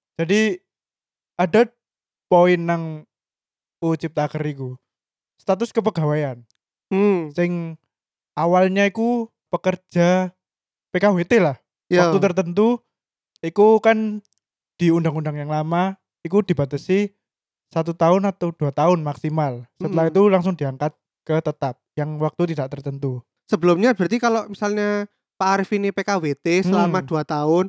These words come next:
Speaker 2: ketika perpanjangan kontrak lagi itu ada dua pilihan ya, antara
Speaker 1: Hmm.
Speaker 2: Bapak di, apa,
Speaker 1: Ah,
Speaker 2: nggak diperpanjang
Speaker 1: nggak
Speaker 2: atau nggak
Speaker 1: diperpanjang.
Speaker 2: dipekerjakan,
Speaker 1: Hmm.
Speaker 2: atau Bapak jadi pegawai tetap.
Speaker 1: Betul.
Speaker 2: Oke.
Speaker 1: Nah, di U U Ciptaker iki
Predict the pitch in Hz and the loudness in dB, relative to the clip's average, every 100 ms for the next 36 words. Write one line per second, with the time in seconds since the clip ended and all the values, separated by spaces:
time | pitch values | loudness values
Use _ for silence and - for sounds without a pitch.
0 | - _ 202 214 214 214 208 165 165 165 | -6 _ -4 0 0 0 -2 -2 -4 -2
1 | 190 196 202 196 185 285 262 - _ _ | -2 -2 -2 -4 -4 -2 -4 -8 _ _
2 | _ 208 175 170 156 175 196 202 165 151 | _ -8 -4 -2 0 2 2 2 0 -4
3 | 165 190 170 165 180 175 180 165 156 _ | -2 -2 0 -2 -2 -4 -4 -4 -4 _
4 | - 214 - 196 180 170 180 202 175 190 | -8 0 2 2 2 0 0 0 0 0
5 | 190 208 175 165 175 165 160 160 156 - | 0 0 0 -2 -2 0 0 0 -4 -6
6 | 190 - 156 - 175 202 190 147 208 175 | -6 -4 -4 0 0 0 -2 0 0 0
7 | 190 185 160 151 165 156 147 - 156 139 | -4 -4 -6 -8 -6 -6 -4 -2 -2 -2
8 | 139 185 180 147 127 160 - 170 156 160 | 0 4 4 4 -2 -8 -2 2 2 4
9 | 185 170 139 - _ _ _ _ _ - | 2 0 -4 -14 _ _ _ _ _ -2
10 | 233 240 233 226 214 208 196 196 214 202 | 0 2 0 0 -2 -2 -2 -2 -4 -4
11 | 170 143 156 | -6 -6 -8